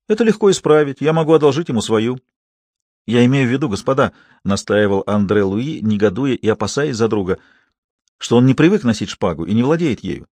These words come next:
Он семинарист, будущий священник. Ему запрещено участвовать в том, к чему вы его принуждаете».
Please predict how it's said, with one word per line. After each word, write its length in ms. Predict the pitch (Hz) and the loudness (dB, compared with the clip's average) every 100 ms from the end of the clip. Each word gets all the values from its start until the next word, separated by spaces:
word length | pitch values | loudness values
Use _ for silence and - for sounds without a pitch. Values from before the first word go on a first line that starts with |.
| _ | _
Он 240 | - 147 156 | 0 0 0
семинарист, 760 | - 160 180 180 175 131 - _ _ | -2 0 2 2 0 -2 -6 _ _
будущий 380 | 117 156 160 160 | -2 0 0 -2
священник. 760 | 151 165 - 156 98 73 - _ _ _ | -2 -2 -2 0 0 -4 -12 _ _ _
Ему 280 | - 127 165 | -2 4 4
запрещено 680 | 147 156 175 - - 151 185 | 4 2 0 0 0 2 2
участвовать 640 | 165 - 165 180 - 113 - | 0 -2 0 0 -2 -6 -6
в 80 | |
том, 220 | - 151 170 | 0 0 2
к 60 | |
чему 240 | - 147 135 | -2 0 0
вы 140 | 147 | 2
его 160 | 156 143 | 0 0
принуждаете». 720 | 147 151 147 139 87 - | -2 -4 0 0 0 -6